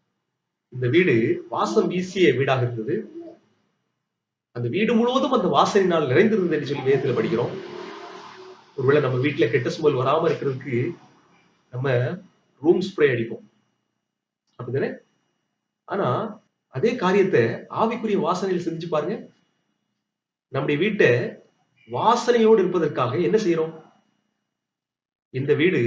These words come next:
வாசனையால் நிரம்பியது. யாருடைய வீடு அது? சீமோனுடைய வீடு. விலையேறப்பட்ட நல தைலத்தை கொண்டு வந்து ஆண்டவருடைய பாதத்தை துடைத்த அந்த மரியாள் என்கிற ஸ்திரீ,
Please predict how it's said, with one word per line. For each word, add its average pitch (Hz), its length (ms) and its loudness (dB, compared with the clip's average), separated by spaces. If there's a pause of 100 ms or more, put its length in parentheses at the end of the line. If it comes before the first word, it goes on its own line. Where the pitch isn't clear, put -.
(540)
வாசனையால் 123 420 -2
நிரம்பியது. 110 380 -4
யாருடைய 156 340 0
வீடு 151 160 2
அது? 320 120 0 (2250)
சீமோனுடைய 202 640 6
வீடு. 147 260 2 (760)
விலையேறப்பட்ட 214 720 2 (500)
நல 135 220 0
தைலத்தை 170 440 0
கொண்டு 135 220 -4
வந்து 117 260 -2 (480)
ஆண்டவருடைய 180 580 2
பாதத்தை 170 380 -2
துடைத்த 165 380 -2
அந்த 123 200 0 (160)
மரியாள் 160 360 2
என்கிற 127 220 -6
ஸ்திரீ, 113 240 -8